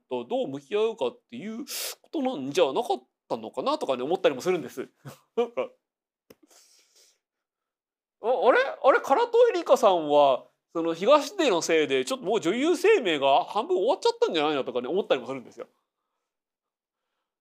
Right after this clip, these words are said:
あの、唐戸エリカが出演してた実写版ブラドラゴ、そういえば俺は全然見れてないなとかね、思ったりもするんです。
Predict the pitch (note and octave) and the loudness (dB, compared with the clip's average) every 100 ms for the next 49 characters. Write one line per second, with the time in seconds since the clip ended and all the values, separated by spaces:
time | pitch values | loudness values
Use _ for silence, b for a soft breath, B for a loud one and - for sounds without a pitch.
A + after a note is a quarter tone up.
0 | - G#3 G3+ B3+ D#4 D#4+ E4 F4 C#4+ G3 | -8 -6 0 2 2 2 0 2 2 2
1 | F#3 - G#3 G#3+ A3+ B3 A3+ E3 C#3+ F3+ | 0 -4 -4 -2 0 2 4 4 4 0
2 | B3+ B3+ C4 B3 A3+ A#3+ C4+ A#3+ A3 G3+ | 2 6 4 4 4 4 6 4 4 2
3 | F#3+ E3+ G#3+ - A#3 C4 G#3 B3 B3+ D3 | 4 4 2 0 -4 -4 -4 -4 -4 -4
4 | F#3+ C3+ B2 A#2+ B2 D#3 A#2+ A2+ A#2+ G#2+ | -4 -6 -8 -8 -6 -8 -10 -12 -14 -14
5 | _ _ | _ _